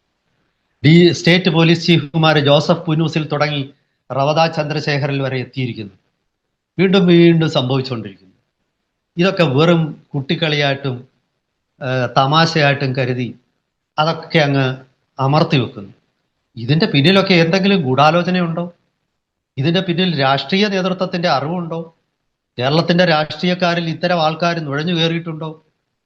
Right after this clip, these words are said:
അതീവ ഗൗരവമായ ഒരുപാട് ചോദ്യങ്ങളാണ് ഇവിടെ ഉയരുന്നത്. ഇതിന് കൃത്യമായ മറുപടി ഉണ്ടോ? നാളെ ഇതും നമ്മൾ തള്ളിക്കളയും. ഇതൊന്നും ഗൗരവത്തിൽ ആരും എടുക്കാറില്ല.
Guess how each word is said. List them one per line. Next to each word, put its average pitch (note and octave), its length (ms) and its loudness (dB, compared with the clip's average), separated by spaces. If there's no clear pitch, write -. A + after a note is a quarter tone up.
അതീവ G#3 420 2
ഗൗരവമായ F3+ 800 0
ഒരുപാട് D#3 460 -2
ചോദ്യങ്ങളാണ് C#3 800 -4
ഇവിടെ B2+ 180 -4
ഉയരുന്നത്. A2 600 -4
ഇതിന് D#3+ 260 4
കൃത്യമായ G3 500 2
മറുപടി F#3+ 440 4
ഉണ്ടോ? F3+ 440 2
നാളെ C3 280 2
ഇതും E3+ 300 0
നമ്മൾ F#3 400 -2
തള്ളിക്കളയും. D#3+ 480 -2
ഇതൊന്നും F3 340 0
ഗൗരവത്തിൽ F3+ 520 0
ആരും E3 260 -2
എടുക്കാറില്ല. C#3 480 -6